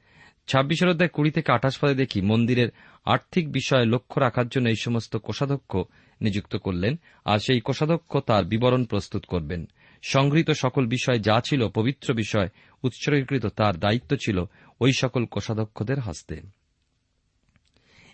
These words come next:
এই সংগৃহীত সম্পদ ছিল বিশাল সঞ্চয়ের সমষ্টি। প্রথম বংশাবলী তার সাতাশের অধ্যায় দেখি, এরপরে যে এই অধ্যায় সেনাপতি অধ্যক্ষগণের নিয়োগের কথা।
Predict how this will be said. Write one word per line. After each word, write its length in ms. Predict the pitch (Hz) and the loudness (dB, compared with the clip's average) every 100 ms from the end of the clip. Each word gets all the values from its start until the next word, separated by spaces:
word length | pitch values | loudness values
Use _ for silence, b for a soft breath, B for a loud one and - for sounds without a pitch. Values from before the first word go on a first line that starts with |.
| b | b
এই 160 | 139 156 | 4 4
সংগৃহীত 480 | - 151 156 175 165 | 4 4 4 4 2
সম্পদ 440 | - 123 117 151 | 0 -2 2 0
ছিল 220 | - 123 98 | 2 0 0
বিশাল 400 | 110 - 127 123 | 0 0 0 0
সঞ্চয়ের 480 | - 95 90 107 | -2 -2 0 -2
সমষ্টি। 600 | - 87 82 - - 78 - _ b b b b b b b | -2 -4 -4 -6 -12 -16 -16 _ b b b b b b b
প্রথম 320 | 131 143 131 | 0 2 2
বংশাবলী 500 | 117 113 117 110 110 | 2 2 0 0 0
তার 140 | 104 | 0
সাতাশের 440 | 98 - 123 117 127 | -2 -2 -4 -2 -2
অধ্যায় 260 | 101 95 | 0 -2
দেখি, 320 | 90 87 139 196 _ _ _ _ _ | -2 -2 -4 -6 _ _ _ _ _
এরপরে 460 | - 95 95 92 170 _ _ _ _ _ _ | -6 -2 0 0 0 _ _ _ _ _ _
যে 120 | 82 92 | -6 0
এই 160 | 120 | 4
অধ্যায় 420 | 143 131 113 90 92 | 4 2 0 2 0
সেনাপতি 580 | - 127 131 - - 139 | 0 2 2 0 -2 -4
অধ্যক্ষগণের 760 | - 107 104 120 120 120 110 107 - | -2 -4 -2 -4 -2 0 0 0 0
নিয়োগের 400 | 107 107 95 87 | 0 2 0 -2
কথা। 460 | 87 - 85 90 | -4 -6 -12 -12